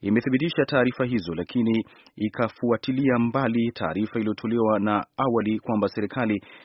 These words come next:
itagharamia kesi yake. Ongwen katika mahakama hiyo ya kimataifa.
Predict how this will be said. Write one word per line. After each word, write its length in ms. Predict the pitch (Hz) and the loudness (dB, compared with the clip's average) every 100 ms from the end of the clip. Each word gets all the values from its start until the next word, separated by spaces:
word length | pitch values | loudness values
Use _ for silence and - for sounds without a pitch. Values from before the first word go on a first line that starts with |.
| - | -4
itagharamia 680 | 117 117 113 113 120 107 | -2 0 0 2 4 2
kesi 300 | 98 107 - | 0 -6 -2
yake. 420 | 104 82 87 73 - - - - | -2 -2 -8 -10 -14 -20 -14 -4
Ongwen 480 | 92 85 117 117 117 | -2 2 4 4 2
katika 260 | 113 107 | -2 -2
mahakama 440 | 107 104 101 101 95 | 0 0 0 -2 -2
hiyo 240 | 131 165 | 0 0
ya 80 | 120 | 0
kimataifa. 640 | 113 107 110 92 - 87 | 0 -2 -2 -4 -4 -8